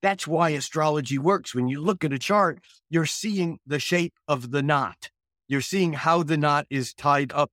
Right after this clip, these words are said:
in physical reality. And so when there's a new moon or a full moon tied up with, with one of these knots, they're like vortexes that take us into other dimensions, like,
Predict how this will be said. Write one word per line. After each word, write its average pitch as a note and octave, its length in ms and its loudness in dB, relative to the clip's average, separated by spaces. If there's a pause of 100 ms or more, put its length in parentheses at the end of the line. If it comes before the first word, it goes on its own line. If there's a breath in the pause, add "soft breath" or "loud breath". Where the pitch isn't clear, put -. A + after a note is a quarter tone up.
in C3+ 260 -4
physical B2+ 420 -6
reality. C#3 600 -2 (300)
And D#3+ 160 0
so E3+ 140 2
when A3+ 240 0
there's E3+ 180 0
a D#3+ 80 -2
new F3 200 0
moon F3 260 0
or C#3+ 160 2
a B2+ 40 -4
full E3 260 0
moon F#3+ 300 -2
tied D#3 340 -2
up D#3+ 200 -2 (220)
with, C#3+ 280 -4 (200)
with D#3 400 0
one C#3+ 220 0
of A#2+ 160 -4
these B2+ 320 -14
knots, - 500 -6 (400)
they're E3 100 2
like E3+ 260 -2
vortexes D3+ 800 -2
that C#3 180 -4
take D3 220 -6
us C3+ 260 -4
into C#3 380 -4
other C3 240 -4
dimensions, B2+ 760 -2 (360)
like, B2+ 200 -2